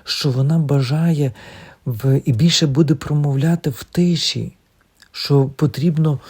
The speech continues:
в, вміти зосередитися себе, відокремитися від світу, а зу-, зупинитися на тихій, е, молитві, там, де ми з-, розмовляємо з Господом Богом,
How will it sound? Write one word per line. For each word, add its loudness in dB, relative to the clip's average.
в, -4
вміти 4
зосередитися 0
себе, -2
відокремитися 2
від 0
світу, 0
а 2
зу-, 0
зупинитися 0
на 2
тихій, -2
е, 2
молитві, 2
там, 2
де 0
ми 0
з-, -2
розмовляємо -2
з -4
Господом -4
Богом, -2